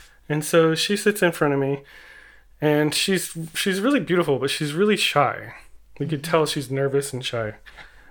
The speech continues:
Speaker 1: And I'm pretty, I think, you know, you know that I'm pretty easygoing and
Speaker 2: Yeah.
Speaker 1: relaxing and chill. And, and we just, we, I just start slow. I, so I paint her neck. I s-, I paint a little something on her neck. I think maybe a flower or something. I can't remember what it was.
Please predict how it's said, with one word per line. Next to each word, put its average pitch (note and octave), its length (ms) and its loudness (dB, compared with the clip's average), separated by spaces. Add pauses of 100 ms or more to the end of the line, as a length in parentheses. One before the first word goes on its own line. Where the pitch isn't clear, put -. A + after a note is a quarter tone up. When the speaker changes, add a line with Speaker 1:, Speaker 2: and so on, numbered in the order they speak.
Speaker 1:
And D3+ 200 2
I'm D#3+ 100 4
pretty, D3 380 -2 (280)
I D3+ 160 -2
think, D3 220 0
you D3+ 120 2
know, C3+ 80 -2
you D#3 180 -2
know C3 400 -4
that B2 100 -6
I'm B2+ 140 -4
pretty B2 280 -6
easygoing A#2 560 -6
and A2 260 -8 (300)
Speaker 2:
Yeah. F3 280 -12
Speaker 1:
relaxing A2+ 580 -6
and A2+ 300 -10 (160)
chill. A2+ 540 -6
And, A#2+ 260 -10 (1200)
and C#3 160 0
we D3 60 2
just, D#3 380 -4
we, D3+ 180 -2 (140)
I C#3 80 0
just D3 180 -4
start C#3+ 220 0
slow. C#3+ 240 0
I, A#2+ 300 -8
so - 180 -8
I A#2+ 40 -4
paint A#2+ 240 -6
her C3 120 -6
neck. A#2 320 -8
I A#2 40 -12
s-, - 200 -14 (100)
I C#3 40 -10
paint B2+ 280 -8
a A#2+ 40 -6
little A#2 180 -6
something A#2 340 -8
on A2+ 60 -6
her A2 80 -6
neck. A2 240 -8
I A2 40 -16
think B2 260 -12
maybe A2+ 200 -8
a A2 60 -8
flower A2 460 -6
or G#2+ 60 -8
something. A2 360 -14
I A2+ 40 -12
can't C3 220 -10
remember A#2 240 -8
what A#2+ 120 -6
it A2+ 80 -10
was. B2 320 -8